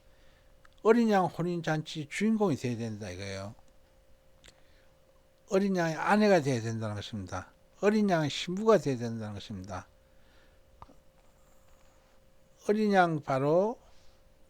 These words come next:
신부가 되어야 되고 또 어린 양 왕비가 돼가지고 왕비가 돼서 이렇게 생활해야 된다는 것입니다.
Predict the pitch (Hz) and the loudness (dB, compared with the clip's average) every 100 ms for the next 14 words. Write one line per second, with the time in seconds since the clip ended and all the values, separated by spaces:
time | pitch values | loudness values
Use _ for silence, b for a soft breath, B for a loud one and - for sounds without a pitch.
0 | _ - _ _ _ _ - _ _ _ | _ -20 _ _ _ _ -20 _ _ _
1 | - b b b _ - - - 165 170 | -20 b b b _ -10 -4 -2 -2 2
2 | 175 156 156 139 131 131 165 170 156 151 | 2 4 4 2 0 0 2 0 -4 -4
3 | 175 170 165 156 127 - 123 127 170 147 | -2 -2 0 -2 -2 -4 -2 0 2 2
4 | 139 123 117 113 139 160 95 - - b | 0 -2 -4 -6 -4 -2 -4 -10 -20 b
5 | b b _ 104 113 127 151 147 131 120 | b b _ -4 -2 -2 0 0 0 -4
6 | 117 113 - 147 160 - 131 120 135 110 | -4 -6 -6 -2 -2 -4 -8 -8 -6 -8
7 | - - 117 - - - 143 120 107 98 | -10 -20 -20 -20 -20 -8 -4 -4 -6 -10
8 | 104 98 92 - 101 90 87 | -12 -10 -12 -14 -14 -14 -16